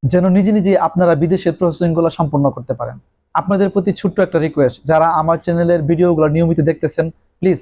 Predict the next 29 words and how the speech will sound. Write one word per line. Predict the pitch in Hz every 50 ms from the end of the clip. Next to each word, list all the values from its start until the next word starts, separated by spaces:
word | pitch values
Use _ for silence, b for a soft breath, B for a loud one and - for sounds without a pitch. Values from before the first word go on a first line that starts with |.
| - _ _ _ _ _ _ _
সাবস্ক্রাইব | - - - - - 160 160
করেন, | 160 - 165 165 170 170 175 190 - -
লাইক | 151 151 151 - -
করেন, | - 160 165 165 165
কমেন্ট | 165 - 151 151 156 156 151
করেন | - 165 165 160
এবং | 147 151 143
শেয়ার | - - 156 143 131
করেন। | - 131 127 123 127 127 - _ _ _ _ -
তো | 214 214 214
ইদানিং | 220 185 226 233 240 240
একটা | 220 190 - 202
ব্যাপার | 190 196 180 196
লক্ষ্য | 180 165 156 156 160
করতেছি, | 147 156 147 - 143 - - 131 120 117 _ _ _ _ _ _ _ _ _ -
আমার | 156 165 175 180 180 175 - -
অনেক | 165 175 196 185 156
বাংলাদেশি | 160 175 185 190 170 185 - - 170
ভাইরাই | 143 165 160 160 156 156 151
আমার | 147 151 160 156
কাছে | 160 165
জানতে | 151 165 165 160 - 170
চাচ্ছেন | 175 151 - - - 151 147 135 131 _ _ _ _ _ _ _ _ _ -
যে, | 156
"ভাই, | 147 151 160 160
আমার | 160 156 156 165 165
এই | 170 175 175 170
লেখাপড়া | 170 170 170 170 147 156 156 151 147
আছে | 147 147 - 151 139